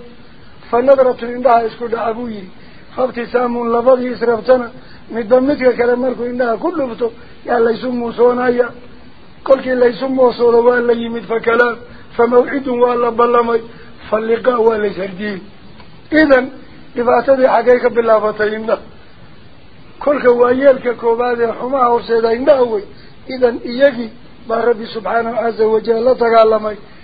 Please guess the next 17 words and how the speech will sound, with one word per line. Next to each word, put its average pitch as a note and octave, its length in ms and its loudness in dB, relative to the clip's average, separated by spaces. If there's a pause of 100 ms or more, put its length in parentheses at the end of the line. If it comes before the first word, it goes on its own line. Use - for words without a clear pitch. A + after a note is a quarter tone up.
(140)
Si C4 60 0
ayn A#3+ 240 0
faaxisho G#3 560 0
u A#3 40 -2
dhicin, A3+ 340 -6 (320)
oon B3+ 240 -2
zina D#4 260 4
u D4 80 -2
dhicin, A#3 320 -10 (320)
oon B3+ 160 -2
aqalada B3 540 2 (240)
u D#4+ 100 0
dumin, A#3+ 500 -2 (340)
oon B3 160 0
gogasha A#3+ 520 2
u E4 60 0
halaabin, A#3+ 600 2